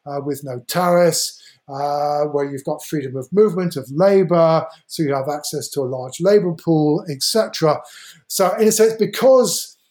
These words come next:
uh, the economic meaning of independence means so much less in a globalized world, um, it's perhaps more opportunity to focus on some of the more symbolic and cultural, uh,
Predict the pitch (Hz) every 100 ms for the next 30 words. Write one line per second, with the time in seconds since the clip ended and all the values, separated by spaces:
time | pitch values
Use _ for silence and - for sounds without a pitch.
0 | _ _ _ _ 170 160 185 196 196 240
1 | 262 226 190 175 160 170 160 151 165 156
2 | 156 170 170 156 - 160 151 151 - 247
3 | - 185 156 151 147 131 127 127 151 139
4 | 120 131 131 _ - - _ _ 165 160
5 | 160 175 - - 208 214 - 190 175 202
6 | - 175 175 160 165 - 269 226 - 165
7 | 160 165 170 - 175 170 165 160 151 _
8 | _ - 180 170 170 156 170 160 156 156
9 | 160 175 151 151 147 - 151 131 190 180
10 | 175 139 135 233 269 - 160 120 _ _
11 | - _ 143 143